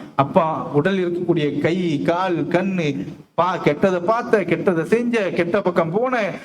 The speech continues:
ஆ, அடுத்தவங்களுக்கு அநியாயம் பண்ண, இப்படின்ட்டு எல்லாம் அவனுடைய உடம்பே அவனுக்கு எதிராக சாட்சி சொல்லும், அவனுக்கு எதிராக சாட்சி சொல்லும். சாட்சி சொன்னதுக்கு பிறகு அவனுடைய கணக்கு தீர்க்கப்படும்.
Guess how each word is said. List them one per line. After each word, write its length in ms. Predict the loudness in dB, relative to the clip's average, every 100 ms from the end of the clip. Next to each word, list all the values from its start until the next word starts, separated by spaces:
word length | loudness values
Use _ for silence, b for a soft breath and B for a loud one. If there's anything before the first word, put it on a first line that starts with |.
| -10 0
ஆ, 340 | 0 0 -4 0
அடுத்தவங்களுக்கு 500 | 2 2 2 0 0
அநியாயம் 480 | 0 -2 -2 -2
பண்ண, 220 | -2 -2 -2
இப்படின்ட்டு 560 | -2 -2 -2 0 0
எல்லாம் 380 | 0 0 0 0
அவனுடைய 480 | 0 0 -2 0 -2
உடம்பே 800 | -2 -2 -2 0 0 0 -2 -4 -8 -8 -12 0
அவனுக்கு 420 | 2 2 0 0
எதிராக 440 | 2 0 0 -2
சாட்சி 460 | 0 0 0 0 0
சொல்லும், 800 | 2 0 0 -2 -2 -4 -8 -12 _ _
அவனுக்கு 360 | -2 -2 0 0
எதிராக 460 | 0 -2 -2 -4 -6 -12 -16
சாட்சி 400 | 0 2 2 -2
சொல்லும். 680 | 0 0 0 -2 -4 -6 -12 _
சாட்சி 480 | _ 0 2 0 -2
சொன்னதுக்கு 380 | 0 0 0 -2
பிறகு 680 | 0 -2 -2 -4 -6 -10 -14 -18 _ _ -16 -10
அவனுடைய 420 | -4 -2 0 -2 -2
கணக்கு 360 | -2 -2 -2
தீர்க்கப்படும். 840 | -2 -2 -2 -2 0 -2 -4 -8